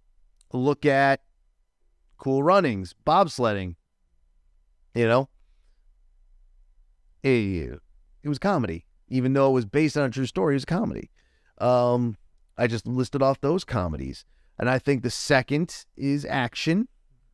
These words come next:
You know, if you're gonna have a ski sequence, it's gonna be an action-packed movie, you know, and like Extreme Ops, Travis brought up Extreme Ops, you know, that kind of thing.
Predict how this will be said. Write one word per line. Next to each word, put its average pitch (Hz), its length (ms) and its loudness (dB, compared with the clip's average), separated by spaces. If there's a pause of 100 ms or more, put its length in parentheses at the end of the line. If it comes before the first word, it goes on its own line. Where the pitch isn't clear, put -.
(320)
You 139 160 0
know, 131 260 2 (440)
if - 60 -14
you're 135 80 2
gonna 151 260 4
have 156 180 4
a 147 40 0
ski 165 320 -2
sequence, 143 480 -2
it's 110 160 -8 (100)
gonna 131 220 -2
be 151 160 2
an 143 80 2
action-packed 135 680 0
movie, 110 460 0
you 107 160 -2
know, 107 240 0
and 107 160 -4 (420)
like 123 220 4
Extreme 127 560 0
Ops, 117 440 2
Travis 113 360 2
brought 120 240 4
up 110 100 0
Extreme 120 420 0
Ops, - 440 -2 (640)
you 110 140 2
know, 107 240 0 (220)
that 113 200 2
kind 110 200 0
of 98 80 -2
thing. 107 240 0